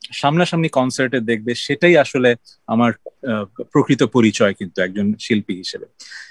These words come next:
কিন্তু যখন দেখা গেল আমি বাসায় আছি, তখন কিন্তু শুধু আমি না, সারা পৃথিবীব্যাপী কিন্তু আর্টিস্টরা বাসা থেকেই কিন্তু আমরা পারফর্ম করলাম।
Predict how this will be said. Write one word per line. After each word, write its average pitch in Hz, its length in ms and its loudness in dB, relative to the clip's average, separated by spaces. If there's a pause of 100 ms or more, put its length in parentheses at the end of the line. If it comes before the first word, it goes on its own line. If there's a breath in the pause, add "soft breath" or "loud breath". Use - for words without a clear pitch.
(140 loud breath)
কিন্তু 180 220 6
যখন 175 420 6 (140)
দেখা 131 260 2
গেল 185 140 8
আমি 180 200 4
বাসায় 127 360 4
আছি, 131 280 2
তখন 180 300 0
কিন্তু 185 340 -2 (160)
শুধু 175 240 -2
আমি 160 220 4
না, 104 100 0
সারা 135 220 -4
পৃথিবীব্যাপী 170 760 2
কিন্তু 160 300 -4
আর্টিস্টরা 107 500 -2
বাসা 107 300 0
থেকেই 170 220 -2
কিন্তু 175 260 0
আমরা 151 180 2
পারফর্ম 127 460 -2
করলাম। 95 340 -2